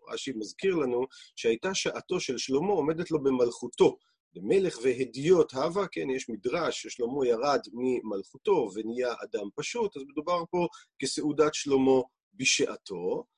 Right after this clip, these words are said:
ועוד משהו שרש"י אומר לפני, ערב תשעה באב שחל להיות בשבת, אף על פי שאם חל להיות בחול, לא יאכל אפילו בסעודה המפסקת שני תבשילים, לא יאכל בשר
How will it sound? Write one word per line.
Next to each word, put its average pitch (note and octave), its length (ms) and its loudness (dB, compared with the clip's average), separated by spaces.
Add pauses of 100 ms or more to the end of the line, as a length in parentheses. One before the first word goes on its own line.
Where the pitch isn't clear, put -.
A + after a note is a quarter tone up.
(280)
ועוד G3 280 0
משהו E3 260 -2
שרש"י C#3+ 360 -4
אומר C#3+ 200 2
לפני, F3 460 0
ערב D3+ 200 -2
תשעה D3+ 240 -2
באב D3 180 -2
שחל - 240 -6
להיות D3+ 240 0
בשבת, G3+ 560 0
אף F#3 160 -6
על C4 140 -2
פי G3 100 -4
שאם C3 260 -4
חל D#3 180 0
להיות C3 320 0
בחול, C3 560 4 (320)
לא C3 160 6
יאכל C3+ 440 0 (100)
אפילו C3+ 640 0 (200)
בסעודה C3 340 -2
המפסקת C3 500 -2
שני C3+ 160 -2
תבשילים, B2+ 580 -4
לא D3 100 6
יאכל C#3+ 200 0
בשר C3 280 -4